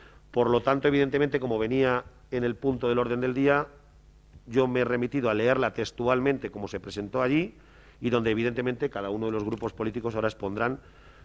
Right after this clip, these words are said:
su propuesta a favor o en contra de la misma. Teniendo en cuenta que el grado de validez de esta moción en su momento tuvo la fuerza que tuvo para, para ese cambio radical por parte del Gobierno central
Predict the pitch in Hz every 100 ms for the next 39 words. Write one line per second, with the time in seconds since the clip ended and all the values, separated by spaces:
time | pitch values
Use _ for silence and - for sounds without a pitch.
0 | - - 107 110 101 123 - 131 117 110
1 | 110 113 127 - 117 107 98 120 117 123
2 | 110 90 92 80 78 - - - - 117
3 | 127 131 120 143 139 147 156 - - -
4 | - 110 127 131 123 117 113 135 156 -
5 | 110 113 113 113 110 156 170 190 - -
6 | - 117 107 110 113 135 113 - 127 117
7 | 107 127 - 120 117 - 175 113 - 101
8 | 98 92 87 - 98 107 117 101 135 117
9 | 101 92 - - - - 104 117 113 143
10 | 143 107 - 117 120 117 120 117 - 113
11 | 147 123